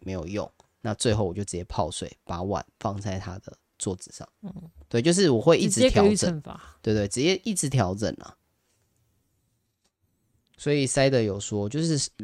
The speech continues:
Speaker 1: 尝试沟通。
Speaker 2: 嗯。
Speaker 1: 然后塞德其实在访纲上面还有写，其实蛮有趣的哦。他有一个三步骤的，这算S O P吗？
Speaker 2: 对啊，S O P。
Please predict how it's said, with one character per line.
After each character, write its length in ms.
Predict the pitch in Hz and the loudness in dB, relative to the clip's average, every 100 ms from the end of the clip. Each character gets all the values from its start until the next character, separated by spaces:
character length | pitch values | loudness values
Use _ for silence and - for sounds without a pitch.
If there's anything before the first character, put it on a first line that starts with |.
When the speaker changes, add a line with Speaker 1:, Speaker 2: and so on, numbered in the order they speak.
| 95 | -12
Speaker 1:
尝 220 | - 117 107 | -10 -8 -8
试 220 | - 110 | -10 -12
沟 280 | - 92 90 | -10 -12 -12
通。 220 | - 85 - - _ _ | -10 -10 -10 -20 _ _
Speaker 2:
嗯。 320 | 202 170 160 170 | -6 -4 -4 -6
Speaker 1:
然 180 | 110 | -6
后 380 | 107 123 123 117 | -2 0 2 0
塞 220 | 117 190 | 2 2
德 120 | 202 147 | 4 2
其 200 | - 107 | 0 -4
实 160 | 110 | -4
在 340 | 110 127 113 107 | 0 0 0 -2
访 180 | - 95 | -4 -6
纲 220 | 98 107 | -4 -4
上 140 | 117 113 | -2 -2
面 120 | 110 | -4
还 100 | 104 | -6
有 120 | 92 | -6
写， 400 | 101 - 104 71 | -2 -2 -2 -8
其 140 | 95 170 | 0 2
实 60 | |
蛮 120 | 196 | 6
有 100 | 165 | 4
趣 160 | 120 151 | 4 2
的 80 | 123 | 4
哦。 320 | 110 104 104 127 _ | 4 2 -4 -10 _
他 160 | - 190 | 2 4
有 200 | 131 110 | 4 2
一 100 | - | -4
个 220 | 117 120 113 | 0 0 0
三 360 | - - 147 165 | 0 4 4 4
步 180 | 165 | 2
骤 200 | 127 127 | 4 4
的， 80 | 95 | 4
这 100 | 107 | 2
算 160 | 143 127 | 0 2
S 180 | 110 104 | 2 2
O 80 | |
P 140 | 98 98 | 2 2
吗？ 160 | 95 110 | 0 2
Speaker 2:
对 80 | |
啊 100 | 240 | 2
，S 220 | 226 214 202 | 2 2 2
O 120 | 190 | 2
P。 180 | 180 | 0